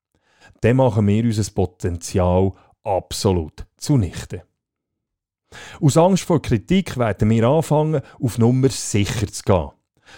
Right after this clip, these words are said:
Das heisst, ja, nichts Neues ausprobieren, weil es könnte ja in die Hose gehen. Wenn uns die Meinung der anderen wichtiger ist als die unsere, unsere, unsere eigene, dann wird unser Leben geleitet durch die Angst,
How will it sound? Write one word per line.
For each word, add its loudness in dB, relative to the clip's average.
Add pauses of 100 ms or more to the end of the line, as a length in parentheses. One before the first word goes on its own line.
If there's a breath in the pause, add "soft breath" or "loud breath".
Das 2
heisst, 2 (260 soft breath)
ja, 0
nichts 2
Neues 2
ausprobieren, 2
weil 6
es -2 (260)
könnte 0
ja 2
in -2
die -14
Hose 0
gehen. 2 (680 loud breath)
Wenn 6
uns 2
die -8
Meinung 2
der -2
anderen 0
wichtiger -2
ist -4 (580)
als 4
die -4
unsere, 2
unsere, 0
unsere 4
eigene, -2 (720)
dann 2
wird 0
unser -2
Leben 0
geleitet 0
durch -2
die 0
Angst, -2